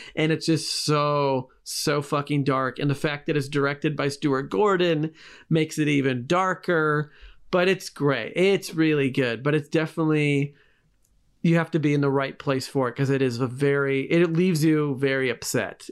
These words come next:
And the whole movie, you're just kind of horrified and upset by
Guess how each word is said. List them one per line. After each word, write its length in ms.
And 100
the 80
whole 120
movie, 380
you're 120
just 220
kind 160
of 100
horrified 560
and 80
upset 440
by 360